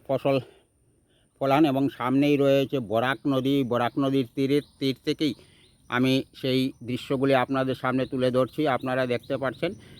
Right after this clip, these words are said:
এবং মধ্যে মধ্যে আনারস বাগানের মধ্যে মধ্যে রয়েছে সুপারি গাছ, এ, কমলা গাছ, এ, অন্যান্য বিভিন্ন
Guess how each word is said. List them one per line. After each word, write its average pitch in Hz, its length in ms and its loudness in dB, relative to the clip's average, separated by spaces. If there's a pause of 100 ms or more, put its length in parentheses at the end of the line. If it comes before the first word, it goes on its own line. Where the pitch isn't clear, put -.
(140)
এবং 127 300 2
মধ্যে 131 340 2
মধ্যে 139 280 4
আনারস 131 400 2
বাগানের 135 380 0
মধ্যে 131 320 0
মধ্যে 135 280 0
রয়েছে 131 380 2
সুপারি 123 460 0
গাছ, 127 260 4 (440)
এ, 127 300 0
কমলা 131 360 2
গাছ, 127 360 2
এ, 131 220 0 (280)
অন্যান্য 131 400 2
বিভিন্ন 135 520 4